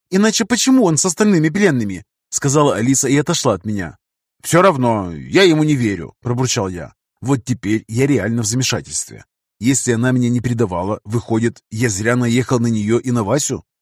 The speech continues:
Ну, Вася поймёт, а вот с ней, похоже, всё кончено. Ну да и хрен с ней. «Ну чё, братан, минус деваха?» похлопал меня Вася по плечу.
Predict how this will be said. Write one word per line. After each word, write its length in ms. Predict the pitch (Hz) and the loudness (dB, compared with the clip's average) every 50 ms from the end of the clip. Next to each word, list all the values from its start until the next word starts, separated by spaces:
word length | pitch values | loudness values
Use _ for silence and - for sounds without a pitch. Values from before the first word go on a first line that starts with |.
| _ _ - | _ _ -2
Ну, 460 | 120 131 127 117 110 101 92 80 - | 0 2 2 2 0 -2 -4 -6 -4
Вася 320 | - 123 127 120 - 131 | -2 0 0 0 0 -2
поймёт, 440 | 110 151 165 180 165 127 120 - - _ _ _ | 0 0 2 2 2 0 0 -2 -6 _ _ _
а 160 | - - 117 | -4 -2 0
вот 160 | 120 120 113 | 2 2 2
с 100 | - - | 0 0
ней, 380 | 113 113 120 123 123 120 107 85 - _ | 0 0 2 2 2 0 -2 -4 -8 _
похоже, 640 | - 120 117 - 131 127 120 123 127 120 117 104 82 67 - | -6 -4 -2 0 0 2 2 2 0 0 0 -2 -6 -12 -10
всё 220 | - - 147 147 | -4 0 0 0
кончено. 540 | - - 113 113 104 - 101 98 101 98 98 _ _ _ _ _ _ | 2 2 0 0 0 -4 -6 -6 -6 -8 -10 _ _ _ _ _ _
Ну 100 | - 233 | 2 2
да 100 | 175 170 | 4 6
и 100 | 160 135 | 4 4
хрен 280 | - - - 98 92 85 | 2 -2 -4 -6 -6 -4
с 140 | - - - | -6 -6 -6
ней. 220 | 80 73 67 - _ _ _ _ _ _ _ - | -8 -12 -14 -16 _ _ _ _ _ _ _ -8
«Ну 240 | 82 110 131 131 127 | -4 0 0 0 0
чё, 340 | 120 - 110 104 117 123 120 - | 0 -2 0 2 2 2 0 -2
братан, 580 | - - 120 135 123 - 127 120 117 110 104 - _ _ - | -4 0 0 2 2 4 4 4 4 2 -2 -8 _ _ -10
минус 380 | 95 104 117 120 127 127 110 | -6 -4 -2 -2 -2 -2 -2
деваха?» 560 | 101 110 117 107 117 131 151 - - 90 82 - _ _ _ - 127 | -2 -2 0 2 4 2 2 2 0 -4 -4 -4 _ _ _ -6 -4
похлопал 340 | 117 - 160 165 147 143 131 | -2 0 0 0 0 2 2
меня 200 | 127 123 123 107 | 2 2 2 0
Вася 240 | 117 123 - - | 0 -2 -2 -2
по 80 | 120 107 | -4 -6
плечу. 400 | 98 117 107 - - 78 67 - | -6 -4 -6 -6 -6 -8 -12 -14